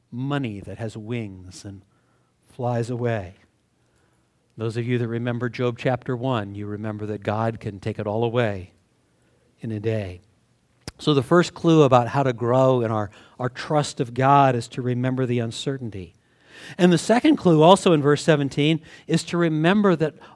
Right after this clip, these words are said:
all good things come from God, because verse seventeen ends with these words, "God who richly supplies us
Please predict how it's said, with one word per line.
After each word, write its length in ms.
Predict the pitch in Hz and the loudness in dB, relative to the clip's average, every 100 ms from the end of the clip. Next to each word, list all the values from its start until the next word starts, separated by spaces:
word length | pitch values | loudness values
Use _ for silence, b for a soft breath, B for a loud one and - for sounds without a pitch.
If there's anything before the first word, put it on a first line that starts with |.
| - | -4
all 300 | 147 208 202 | 2 4 2
good 260 | 175 202 | 0 -2
things 400 | - 202 170 143 | 0 -2 0 -2
come 480 | - - 185 180 147 | -8 -8 -4 -2 -4
from 300 | 135 156 143 | -8 -8 -4
God, 480 | 151 170 123 98 107 | -2 -2 -2 -6 -8
because 280 | 120 139 120 | -8 -8 -4
verse 220 | 156 147 | -4 0
seventeen 480 | 165 151 - 175 151 | -2 -2 -4 -4 -2
ends 340 | 156 165 151 | -2 -2 -4
with 140 | 139 | -6
these 300 | - 151 135 | -2 -2 -2
words, 500 | 170 170 120 101 - - B B B B 123 113 | -2 0 0 -4 -12 -20 B B B B -16 -2
"God 500 | 151 180 208 233 190 | 2 2 2 0 0
who 200 | - 135 | -4 -4
richly 500 | 117 156 - - 240 | 0 0 0 0 -2
supplies 640 | - 202 - 180 160 139 | -2 -6 0 0 2 0
us 320 | 123 120 - | -2 -2 -6